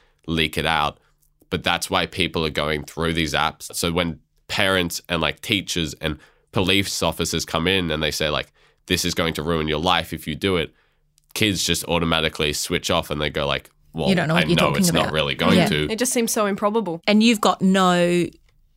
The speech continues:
Speaker 2: concerns about implications of photos, you know, finding their way onto the dark web and people on the other side of
Speaker 1: I
Speaker 2: the
Speaker 1: think,
Speaker 2: world seeing
Speaker 1: yeah.
Speaker 2: them and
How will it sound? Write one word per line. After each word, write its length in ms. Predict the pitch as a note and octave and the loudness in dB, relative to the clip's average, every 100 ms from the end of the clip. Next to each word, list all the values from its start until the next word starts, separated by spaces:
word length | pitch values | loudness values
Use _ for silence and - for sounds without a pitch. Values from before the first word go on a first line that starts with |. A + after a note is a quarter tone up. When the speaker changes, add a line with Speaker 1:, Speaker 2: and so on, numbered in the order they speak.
| - | -14
Speaker 2:
concerns 640 | - G3+ - G3 E3+ E3 D#3+ | 0 2 4 4 4 2 2
about 240 | D#3+ D#3 F3+ | 0 0 0
implications 720 | E3 E3 E3+ D3 - D#3 C#3+ | 0 0 0 0 -2 -2 -2
of 340 | D3 C#3 - - | -2 -4 -8 -18
photos, 840 | - - D#3+ D3+ D3 D3 C#3+ C3+ - - - - - - - _ _ _ _ _ _ _ _ _ - | -8 -2 0 0 0 0 -2 -4 -8 -16 -20 -20 -20 -20 -20 _ _ _ _ _ _ _ _ _ -2
you 100 | F#3 | 0
know, 260 | E3 D3+ - - - | 2 0 -4 -12 -18
finding 360 | - G3 F3+ | 0 2 4
their 100 | E3+ | 4
way 140 | D#3+ D#3+ | 4 2
onto 200 | E3 - | 2 0
the 100 | E3 | 0
dark 260 | E3 D#3 F3 | 2 2 2
web 200 | D#3+ D#3 | 0 0
and 120 | D3+ | -2
people 400 | D#3+ D#3+ D3+ D3+ | -2 -2 -4 -2
on 60 | D#3+ | -2
the 100 | D3+ | -2
other 100 | D3 | -2
side 180 | - D3+ | -2 0
of 60 | |
Speaker 1:
I 40 | - | 0
Speaker 2:
the 40 | D3+ | 2
Speaker 1:
think, 100 | D#3 | 0
Speaker 2:
world 180 | D3 | 0
seeing 140 | - - | 2 2
Speaker 1:
yeah. 140 | D#3+ | 2
Speaker 2:
them 160 | D#3 D3 | 0 -4
and 200 | C#3 | -6